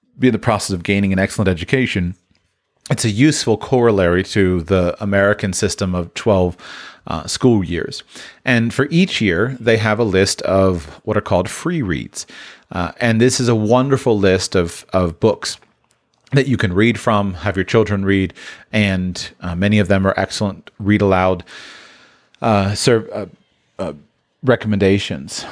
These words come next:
The Institute for Excellence in Writing publishes a great list of books. Uh, they have one that's called Books for Boys That Would,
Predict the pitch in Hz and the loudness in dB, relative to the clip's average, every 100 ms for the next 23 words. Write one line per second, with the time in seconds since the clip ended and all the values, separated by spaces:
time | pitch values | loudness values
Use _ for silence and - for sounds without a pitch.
0 | - 117 123 117 110 110 110 - - - | -14 0 2 4 4 4 2 -2 -10 -10
1 | - 143 127 151 - 151 - - - - | -2 0 0 -2 0 0 0 -4 -6 -2
2 | 151 139 147 139 135 156 147 98 82 113 | 0 0 2 2 2 2 0 -2 -4 -4
3 | 104 101 113 101 90 - 101 95 104 104 | -2 -2 0 0 0 -6 -4 0 2 0
4 | - - - - 110 110 - - - 107 | -8 -20 -20 -2 2 2 2 -4 0 2
5 | 95 90 82 - - 87 110 - - - | 2 0 -4 -16 -8 -2 -2 -4 -12 -12
6 | - - - - 101 92 104 107 95 110 | -16 -20 -16 -4 -2 2 2 0 2 2
7 | 113 104 101 - - - 120 95 104 120 | 2 0 -2 -4 -6 0 0 0 -2 -2
8 | - - 110 92 107 110 113 113 104 104 | -4 -2 0 2 4 4 4 0 -6 -12